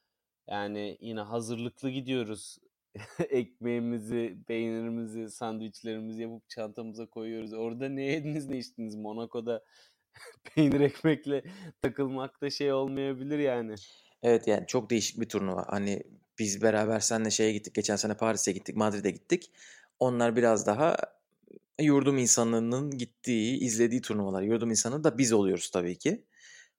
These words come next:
Speaker 2: Burada yani bir
Speaker 1: Turnuvanın en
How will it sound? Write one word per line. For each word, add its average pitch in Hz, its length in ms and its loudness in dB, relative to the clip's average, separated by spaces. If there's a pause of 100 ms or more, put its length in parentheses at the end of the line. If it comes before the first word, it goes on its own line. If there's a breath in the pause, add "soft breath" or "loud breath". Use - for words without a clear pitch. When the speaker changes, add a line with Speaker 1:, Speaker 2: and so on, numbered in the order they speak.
Speaker 2:
Burada 135 680 2 (1000)
yani 101 640 -2
bir - 540 0
Speaker 1:
Turnuvanın 107 440 -4
en 110 160 -6